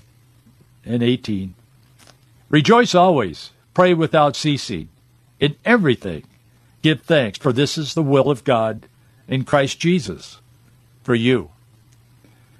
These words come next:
Today it is, we live in a culture, as I was talking about it yesterday a little bit,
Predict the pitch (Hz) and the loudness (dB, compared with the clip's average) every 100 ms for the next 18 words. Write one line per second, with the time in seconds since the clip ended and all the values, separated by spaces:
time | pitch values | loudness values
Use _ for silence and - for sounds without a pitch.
0 | _ _ - 165 208 170 151 147 131 - | _ _ 0 2 4 2 0 -2 -4 -10
1 | - - 156 165 151 165 143 127 175 165 | -14 -12 -2 0 2 0 0 0 0 0
2 | - 120 120 104 - 131 123 127 123 113 | -2 -4 -4 -10 -6 0 2 0 -2 -6
3 | 123 - 160 147 127 127 117 120 139 - | -4 0 0 0 0 0 0 2 0 0
4 | 110 113 110 110 - - _ _ - - | -2 -2 -4 -8 -20 -20 _ _ -20 -20
5 | - 120 127 113 117 123 | -4 0 2 2 0 -2